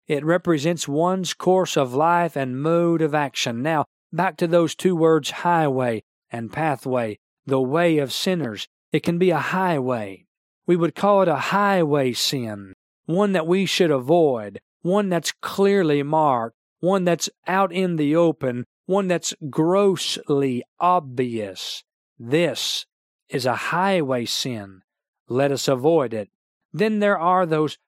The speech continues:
pathway sins. They're off the main road, what we might call a secret sin, a hidden sin. These two, brethren,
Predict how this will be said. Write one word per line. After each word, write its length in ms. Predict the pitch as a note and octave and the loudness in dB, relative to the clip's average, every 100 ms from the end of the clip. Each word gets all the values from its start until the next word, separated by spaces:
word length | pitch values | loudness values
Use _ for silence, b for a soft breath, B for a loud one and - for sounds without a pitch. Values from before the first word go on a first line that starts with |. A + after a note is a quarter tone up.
| _ - | _ -8
pathway 580 | F3 E3 - C3+ B2 | -4 -2 -2 -2 -2
sins. 720 | G#2 - A2+ G2 F#2 F2+ - - _ - | -4 -6 -6 -10 -16 -20 -20 -20 _ -2
They're 260 | D#3 F3+ F#3+ | 0 0 2
off 380 | A3+ A3 - - | 4 2 0 -2
the 140 | D3+ | 0
main 480 | C#3+ D#3+ F3 E3 C#3 | 0 -2 0 -2 -2
road, 640 | C3 C3+ A#2 G2+ F#2 - _ _ _ _ _ | 0 0 0 -6 -14 -20 _ _ _ _ _
what 280 | C#3+ F#3+ F3 | -2 -2 0
we 140 | D#3 E3+ | 0 2
might 420 | F3 F3+ E3 - | 0 0 -2 -4
call 520 | F#3 F3 D#3+ C#3+ A#2+ _ _ _ - | 0 2 2 0 -4 _ _ _ -12
a 80 | - | -8
secret 540 | - F#3+ - C#3+ A#2 | 0 0 0 -6 -6
sin, 540 | - - A#2 G2 G2 F#2+ _ _ _ _ - | -6 -6 -6 -10 -16 _ _ _ _ _ -6
a 140 | D3 | -6
hidden 440 | - G3 D#3+ B2+ A#2 | -2 -2 -2 -4 -6
sin. 480 | - B2+ G#2+ G#2+ B2 | -8 -8 -10 -6 0
These 440 | F#3+ F#3 C3+ - | 2 2 -2 -6
two, 320 | - G3 D3+ | -4 -2 -2
brethren, 640 | B2 D3 E3+ C3 B2+ A#2 | -2 0 0 0 -4 -4